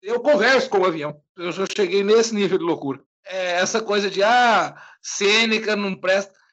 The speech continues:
Então você não quer, você não quer a aviação, você quer o status. Aí é, é outra situação, você não gosta de aviação. E quanto a esse negócio de postar coisas, eu entendo que nem o Felipe, que foi uma coisa, uma inocência.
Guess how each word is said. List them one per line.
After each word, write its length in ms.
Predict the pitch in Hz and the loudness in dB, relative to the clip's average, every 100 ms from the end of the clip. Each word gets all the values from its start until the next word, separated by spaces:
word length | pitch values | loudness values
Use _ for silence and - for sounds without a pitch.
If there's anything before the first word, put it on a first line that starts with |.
| _ - | _ -20
Então 240 | 196 220 | -6 -2
você 300 | 240 226 240 | 2 2 2
não 120 | 240 | 0
quer, 300 | 233 226 220 | 0 2 4
você 220 | 190 180 202 | 2 0 -4
não 120 | 202 | -4
quer 140 | 208 | 0
a 80 | 220 | 2
aviação, 500 | 208 202 170 - 147 | 2 0 -2 -6 -10
você 220 | 147 170 | -10 -8
quer 200 | - 220 | -2 2
o 100 | 247 | 2
status. 880 | 277 - - 196 156 - - - - _ | 2 -2 0 2 2 -4 -20 -20 -20 _
Aí 460 | - 220 233 262 269 | 0 2 2 0 2
é, 360 | 247 202 196 | 4 4 4
é 120 | 180 190 | 0 2
outra 500 | 208 233 226 220 190 | 4 4 4 0 -4
situação, 480 | - 190 165 - 131 | -4 -4 -4 -6 -14
você 160 | 139 | -8
não 100 | 220 | -4
gosta 240 | 202 214 202 | 2 2 2
de 80 | 175 | 0
aviação. 480 | 160 151 - - - _ _ _ - | -2 -4 -8 -18 -20 _ _ _ -16
E 80 | 175 | -2
quanto 320 | 220 262 269 | 2 4 4
a 40 | |
esse 200 | 254 220 | 2 2
negócio 320 | 220 196 190 156 | 0 2 2 0
de 80 | |
postar 640 | 160 226 233 226 - 196 185 - | -4 2 2 2 -2 0 0 -2
coisas, 640 | 175 196 151 - - - _ - | 0 0 -2 -10 -20 -20 _ -8
eu 260 | 165 208 | 0 2
entendo 600 | 247 247 220 214 226 220 | 0 -2 -2 2 2 0
que 120 | 220 190 | -4 -6
nem 140 | 190 | -4
o 100 | 185 | -6
Felipe, 440 | - 180 180 185 | -6 -8 -6 -4
que 60 | 196 | -6
foi 180 | 233 302 | 0 2
uma 180 | 370 - | 2 2
coisa, 240 | 254 240 | 2 2
uma 140 | 233 | 0
inocência. 560 | 226 226 220 185 156 - | 0 -2 -2 -6 -8 -14